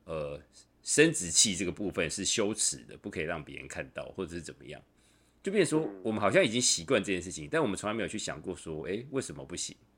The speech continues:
Speaker 1: 就是看到，小孩也没有想过说：“诶，看到会怎样嘛？”但是就是被家长教育。
Speaker 2: 这个可以，
Speaker 1: 对，这可以另，另讲一集。
Speaker 2: 这个可以再讲三集吧。这个跟现在，
Speaker 1: <laughs>
Speaker 2: 不，不止一集，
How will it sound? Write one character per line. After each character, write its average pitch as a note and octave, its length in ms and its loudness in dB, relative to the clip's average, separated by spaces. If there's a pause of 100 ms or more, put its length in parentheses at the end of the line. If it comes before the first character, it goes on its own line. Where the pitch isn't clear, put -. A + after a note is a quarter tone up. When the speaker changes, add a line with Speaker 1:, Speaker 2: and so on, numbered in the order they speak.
(320)
Speaker 1:
就 G2+ 100 -10
是 G#2 100 -4
看 A2+ 200 -2
到， G2 220 2
小 F2 140 0
孩 A2 140 4
也 A2+ 140 0
没 F#2 100 0
有 G2 60 2
想 C#2+ 200 -4
过 F2 180 -10
说 E2+ 200 -8
：“诶， G#2+ 100 -4
看 A2+ 200 -4
到 G2+ 100 2
会 F#2+ 120 2
怎 D2+ 180 -10
样 D#2+ 200 -8
嘛？” C2+ 140 -16 (320)
但 A#2+ 120 0
是 A2+ 40 -2
就 B2 80 0
是 A2+ 120 -2
被 A2 160 2
家 F#2 160 2
长 F2 200 -6
教 C#2+ 240 -4
育。 C2+ 160 -12
Speaker 2:
这 E3 100 10
个 C3 140 12
可 B2+ 180 6
以， A#2+ 120 4 (100)
Speaker 1:
对， C#2+ 240 -10 (180)
这 C3 100 -2
可 A#2 100 4
以 F#2 40 4
另， A2+ 200 -2
另 A#2+ 140 2
讲 F3 100 10
一 D#3 40 12
集。 - 0 -
Speaker 2:
这 - 0 -
个 - 60 2
可 D3 80 12
以 C3 40 10
再 C#3 140 8
讲 A#2 300 2
三 A2 240 0
集 - 180 -20
吧。 - 80 4 (280)
这 E3+ 80 6
个 D#3+ 120 10
跟 D#3 300 12
现 C#3+ 200 8
在， C3+ 260 8
Speaker 1:
<laughs> - 100 -20
Speaker 2:
不， A2+ 200 -2
不 D#3 180 -2
止 B2 220 -8
一 B2+ 100 -4
集， D5 60 -2